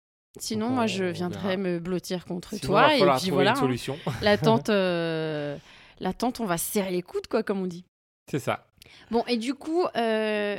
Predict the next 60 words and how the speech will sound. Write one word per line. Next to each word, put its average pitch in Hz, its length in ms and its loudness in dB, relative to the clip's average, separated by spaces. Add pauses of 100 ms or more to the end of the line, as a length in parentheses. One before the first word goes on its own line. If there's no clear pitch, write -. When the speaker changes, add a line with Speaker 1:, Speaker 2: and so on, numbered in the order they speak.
Speaker 1:
les, 226 340 0
euh, 202 800 -6 (300)
les 180 100 -8
périodes 240 380 2
de 220 140 2
jour 226 340 0
et 190 100 0
de 208 140 -2
nuit, 254 340 -2
ils 185 140 -8
sont, 220 320 -4
euh, 175 420 0
assez, 202 440 -2
euh, 175 140 -2 (560)
euh, 190 160 -10
courts, 311 300 -2
enfin 185 260 0
assez 220 280 6
longs 294 240 6
d'ailleurs, 185 300 4
pardon. 208 340 2 (360)
Speaker 2:
Oui, 180 140 4
parce 202 140 8
Speaker 1:
Euh, 202 80 8
Speaker 2:
que - 100 8
ça 226 80 6
Speaker 1:
le 233 60 8
Speaker 2:
se - 100 4
lève - 80 8
Speaker 1:
soleil, 254 200 4
ouais, 196 200 0
il 208 100 -2
se - 60 -6
Speaker 2:
à - 60 -2
Speaker 1:
lève 185 80 0
Speaker 2:
cinq 170 80 2
Speaker 1:
tôt. 175 160 4
Speaker 2:
heures, 131 180 2
cinq - 240 -4
heures 170 100 2
quarante-cinq. 151 520 0 (160)
Donc, 107 240 -12
euh, 110 200 -2
je 107 120 -14
pense 127 200 -8
qu'on 127 140 -10
doit 113 160 -2
voir 117 240 -2
la 113 140 -4
lueur 117 260 -6
du 117 100 -8
jour 123 300 -6
à 107 100 -6
partir 107 360 -14
de - 40 -20
cinq 113 240 -14
heures, 123 160 -4
cinq 123 220 -12
heures 113 140 -8
quinze. 135 400 -8